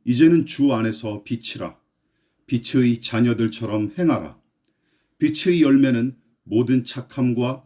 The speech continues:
의로움과 진실함에 있느니라. 주를 기쁘시게 할 것이 무엇인가 시험하여 보라. 너희는 열매 없는 어둠의 일에 참여하지 말고 도리어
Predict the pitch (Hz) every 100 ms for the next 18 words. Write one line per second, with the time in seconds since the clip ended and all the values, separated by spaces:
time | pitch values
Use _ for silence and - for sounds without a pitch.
0 | _ 113 131 135 135 131 120 120 120 123
1 | 139 156 160 147 139 139 117 120 143 151
2 | 87 71 _ _ _ _ _ _ _ _
3 | _ - 120 123 120 127 127 117 - 123
4 | 113 - 110 120 104 123 147 151 143 139
5 | 135 - 151 143 127 120 113 92 85 -
6 | _ _ _ _ _ _ _ - 110 120
7 | 156 123 - _ _ 107 127 160 175 156
8 | 151 143 - 107 120 143 139 127 123 -
9 | - 151 139 127 117 92 87 95 92 _
10 | _ _ 120 135 117 -